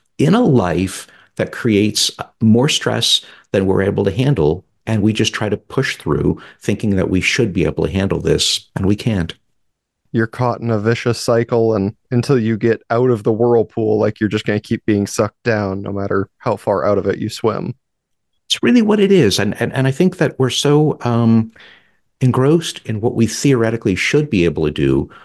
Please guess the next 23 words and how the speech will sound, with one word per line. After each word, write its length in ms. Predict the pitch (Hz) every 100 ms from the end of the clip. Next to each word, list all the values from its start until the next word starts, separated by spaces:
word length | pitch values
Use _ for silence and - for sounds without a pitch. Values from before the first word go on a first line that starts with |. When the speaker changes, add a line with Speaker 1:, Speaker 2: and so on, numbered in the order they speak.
| _ -
Speaker 1:
that 260 | 120 - -
nobody 300 | 131 180 170
seems 320 | - 139 139
to 80 | -
pay 160 | 110
attention 380 | 101 127 160 117
to 80 | 92
the 80 | -
fact 300 | - 98 -
that, 220 | 90 -
hey, 140 | - 139
wait 200 | 139 202
a 60 |
minute, 340 | 107 80 78 - _ _ _
no 100 | 139
one 220 | 220 214 113
seems 260 | - 82
to 80 | -
be 160 | - 71
able 160 | 67
to 80 | 69
do 160 | 73 69
this. 480 | - - - -